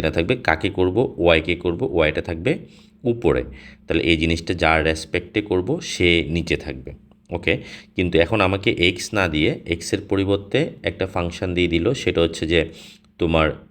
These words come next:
sin inverse x। তাহলে sin inverse x-কে তো আমরা করতে, মানে sin inverse x-এর রেসপেক্টে করলে এই ফাংশনটাকে চেঞ্জ করে ফেলতে হবে। এখন আমরা কি করব? আমরা কি করব? Sin inverse x-কে জেড কাউন্ট করে সেটাকে আমরা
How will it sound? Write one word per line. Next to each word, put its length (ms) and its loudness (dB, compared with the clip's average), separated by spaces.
sin 160 2
inverse 340 0
x। 20 -20
তাহলে 240 -2
sin 220 2
inverse 300 2
x-কে 280 -6
তো 100 4
আমরা 220 0
করতে, 240 -2
মানে 180 0
sin 200 0
inverse 300 0
x-এর 220 -2
রেসপেক্টে 540 -2
করলে 260 0
এই 140 0
ফাংশনটাকে 540 -2
চেঞ্জ 220 6
করে 240 2
ফেলতে 260 -4
হবে। 140 -4
এখন 140 0
আমরা 200 2
কি 160 -8
করব? 160 2
আমরা 240 0
কি 140 -4
করব? 180 2
Sin 140 2
inverse 320 0
x-কে 340 0
জেড 220 4
কাউন্ট 220 2
করে 140 2
সেটাকে 340 0
আমরা 140 0